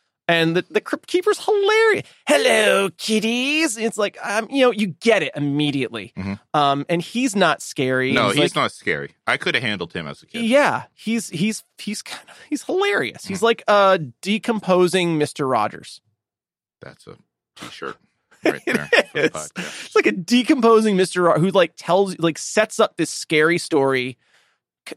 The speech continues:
Speaker 1: tongue in cheek,
Speaker 2: Mm-hmm.
Speaker 1: and, like, he, he, he, like, brings you in, and, like, this is, like, this animatronic Crypt Keeper thing is hul-, fucking hilarious.
Speaker 2: Mm-hmm.
Speaker 1: We're gonna tell you something scary, and then the Crypt Keeper's gonna, like, quickly, like, bring it back and, and, like,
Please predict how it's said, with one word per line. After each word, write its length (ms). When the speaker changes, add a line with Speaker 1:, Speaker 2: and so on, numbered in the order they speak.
Speaker 1:
tongue 300
in 80
cheek, 560
Speaker 2:
Mm-hmm. 140
Speaker 1:
and, 280
like, 380
he, 220
he, 200
he, 240
like, 300
brings 420
you 220
in, 420
and, 160
like, 240
this 160
is, 240
like, 220
this 220
animatronic 760
Crypt 300
Keeper 260
thing 200
is 100
hul-, 480
fucking 260
hilarious. 920
Speaker 2:
Mm-hmm. 160
Speaker 1:
We're 120
gonna 120
tell 180
you 60
something 280
scary, 520
and 100
then 80
the 60
Crypt 240
Keeper's 320
gonna, 200
like, 220
quickly, 440
like, 260
bring 180
it 100
back 280
and, 220
and, 280
like, 220